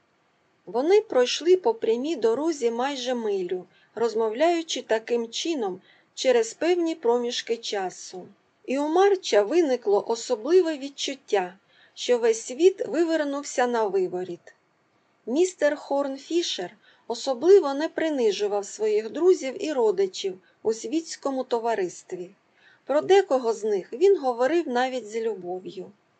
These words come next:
Але вони здавалися Марчу зовсім не схожими на тих, кого він раніше бачив.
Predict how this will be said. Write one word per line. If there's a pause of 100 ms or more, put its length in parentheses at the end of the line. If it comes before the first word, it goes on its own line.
(220)
Але
вони
здавалися
Марчу (280)
зовсім
не
схожими
на
тих,
кого
він
раніше
бачив.